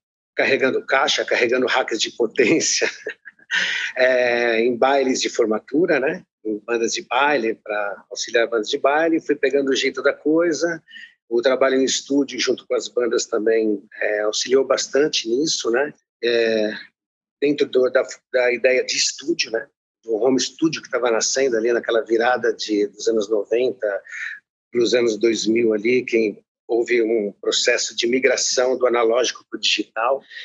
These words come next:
E quando entrei na prefeitura de Guarulhos, aí eu me deparei com uma situação, assim, de trabalhar diariamente nessa função. Então, isso aprimorou demais as minhas condições, é, como técnico e também,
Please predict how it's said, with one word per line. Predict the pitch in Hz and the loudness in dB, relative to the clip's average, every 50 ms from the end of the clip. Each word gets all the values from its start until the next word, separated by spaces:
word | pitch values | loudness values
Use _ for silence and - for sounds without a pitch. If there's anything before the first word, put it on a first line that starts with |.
| - - | -4 0
E | 143 156 170 170 170 165 | 2 2 4 2 2 2
quando | 180 165 165 175 | 2 2 2 2
entrei | 160 170 170 | 2 2 2
na | 165 170 170 | 2 2 2
prefeitura | 170 147 - 165 156 156 160 156 151 170 151 | 0 0 2 0 0 2 2 2 2 2 0
de | 143 - 131 147 143 | 0 -2 0 0 2
Guarulhos, | 143 151 147 139 131 131 139 151 151 160 160 165 165 151 - - - - | 4 4 2 4 2 2 2 2 4 4 4 2 2 0 -2 -4 0 2
aí | 139 139 139 139 143 156 | 2 4 4 4 2 2
eu | 156 | 2
me | 151 | 2
deparei | 139 156 151 - 147 139 147 151 | 2 0 2 2 2 2 2 0
com | 147 - 151 | 2 2 0
uma | 151 | 2
situação, | 147 - 143 - - 151 147 143 - - 143 135 135 143 147 | 2 -2 -4 0 2 2 2 2 0 0 2 2 4 4 2
assim, | 147 - - - - 135 139 143 156 165 165 160 - - - - - - - _ _ - | 2 0 0 0 2 2 2 4 2 2 0 -2 -6 -14 -16 -14 -16 -16 -18 _ _ -6
de | - - 143 143 139 | -2 0 0 2 4
trabalhar | 139 143 135 147 143 135 139 143 147 | 2 2 4 4 4 2 4 2 0
diariamente | 143 - - - 156 156 151 143 143 123 120 117 113 113 107 - - 107 | 0 -2 0 2 2 4 4 2 2 2 2 0 0 0 -2 -2 -2 0
nessa | 107 110 107 - - - - | -2 -2 -2 -4 -10 -6 -6
função. | 110 101 - - - 85 85 92 95 - | -4 -4 -2 -4 -4 -8 -14 -18 -20 -20
Então, | _ - 113 110 120 120 123 123 120 113 110 107 | _ -2 0 0 2 2 0 0 0 0 -2 -2
isso | 104 - - 127 | -2 0 -2 -2
aprimorou | - - 127 120 120 123 123 127 | -2 -2 -6 -2 0 0 0 2
demais | 123 - 147 135 117 120 127 131 135 123 - - - | 2 2 0 2 2 2 2 2 0 -2 -4 -2 -2
as | 110 110 110 107 104 107 101 | 0 0 0 0 0 -2 0
minhas | 104 107 107 104 - | 0 0 0 0 -2
condições, | - 104 104 101 - - - 110 110 113 110 104 98 - - - - - - - - - - - - 110 | -6 -6 -6 -4 -4 -4 0 0 0 2 0 0 0 -2 -4 -4 -6 -8 -14 -16 -16 -16 -16 -14 -6 -2
é, | 107 107 104 104 98 98 98 - _ - | -2 0 0 0 0 -2 -2 -4 _ -6
como | 127 123 127 123 - | -2 0 0 0 -2
técnico | _ - 123 127 139 156 165 - - 170 175 - - - 180 180 165 | _ -2 0 2 2 0 0 -2 -2 -2 -2 -2 -2 -2 0 2 2
e | 165 175 175 | 2 2 0
também, | - 196 180 156 143 151 156 165 180 185 175 151 | -2 -2 -2 2 2 2 2 4 2 2 2 0